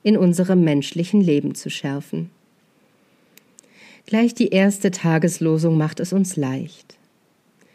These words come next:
Sie erinnert uns daran, wie sehr diese Welt von Gott durchzogen ist. Die Natur, alles, was atmet und lebt, alles, was besteht.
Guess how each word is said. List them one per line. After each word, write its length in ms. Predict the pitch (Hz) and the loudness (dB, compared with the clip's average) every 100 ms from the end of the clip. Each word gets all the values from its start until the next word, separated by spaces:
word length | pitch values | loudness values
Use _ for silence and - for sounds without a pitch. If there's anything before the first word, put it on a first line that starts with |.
| _ - | _ -4
Sie 140 | 185 | -2
erinnert 460 | 156 151 180 196 190 | 0 2 4 4 2
uns 240 | 156 - | -2 -2
daran, 560 | - 156 165 170 175 175 - - - | 0 0 2 2 2 -2 -12 -18 0
wie 120 | 202 | 0
sehr 360 | 180 175 180 175 | 2 2 2 2
diese 420 | 196 185 196 156 | 0 0 0 0
Welt 280 | 156 175 180 | 2 2 0
von 300 | - 190 180 | 0 2 2
Gott 360 | 175 180 - - | 0 -2 -8 -2
durchzogen 760 | 175 - - 170 165 151 - | -2 -2 -4 0 0 0 -2
ist. 380 | 143 151 - _ _ _ _ _ _ _ _ _ _ _ _ 165 | -6 -10 -16 _ _ _ _ _ _ _ _ _ _ _ _ -2
Die 80 | |
Natur, 580 | 156 156 - 233 233 226 - - - - | 0 0 -2 2 2 2 -4 -20 -16 -2
alles, 540 | 226 247 254 - - | 2 2 2 -2 -4
was 240 | 147 - | -4 -2
atmet 440 | 160 190 214 214 175 | 0 0 2 0 2
und 220 | 156 143 | -2 0
lebt, 480 | 165 196 214 - - - - - | 2 2 0 -6 -20 -20 -16 0
alles, 400 | 196 226 208 165 | 2 2 0 -2
was 180 | 165 - | -4 -2
besteht. 720 | 190 - - 151 151 - | -4 -4 -2 -2 -2 -10